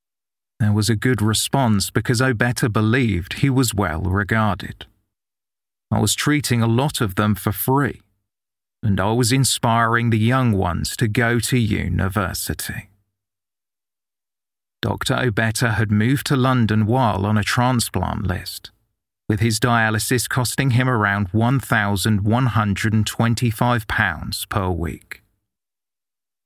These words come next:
Obeta organised his surgery through Doctor Christopher Abo and the Vintage Health Group.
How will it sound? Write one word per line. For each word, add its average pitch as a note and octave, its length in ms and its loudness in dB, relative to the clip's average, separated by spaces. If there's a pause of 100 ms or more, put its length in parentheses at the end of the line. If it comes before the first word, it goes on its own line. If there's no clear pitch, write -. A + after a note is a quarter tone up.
(360)
Obeta F#2 440 -2
organised A#2+ 680 2
his D3 160 0
surgery G#2+ 680 0
through A2 300 0
Doctor C3 420 -2
Christopher - 600 -2
Abo F#2+ 580 -2 (400)
and C#3 100 4
the C#3 80 2
Vintage G#2 560 -2
Health G2+ 420 -4
Group. C#2+ 300 -6